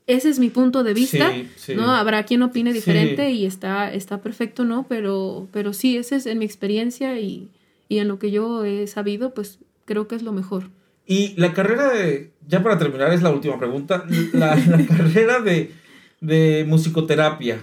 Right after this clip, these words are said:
Speaker 1: Ujú.
Speaker 2: Es una carrera, es una licenciatura y puede ser una maestría también.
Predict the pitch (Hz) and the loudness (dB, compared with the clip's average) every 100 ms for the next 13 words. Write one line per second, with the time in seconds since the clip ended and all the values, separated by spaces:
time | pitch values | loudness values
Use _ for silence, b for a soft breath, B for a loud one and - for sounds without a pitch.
0 | - 214 208 240 294 _ _ - 240 311 | -10 -12 -12 -12 -14 _ _ -4 -4 -4
1 | - 151 139 139 151 165 180 220 180 143 | 0 0 2 2 2 0 -2 -2 -2 -2
2 | 139 123 165 180 170 175 170 170 165 143 | -4 -2 0 0 0 0 0 2 2 0
3 | 120 143 160 156 120 131 185 240 | -2 -2 -2 -2 -4 -2 -2 -2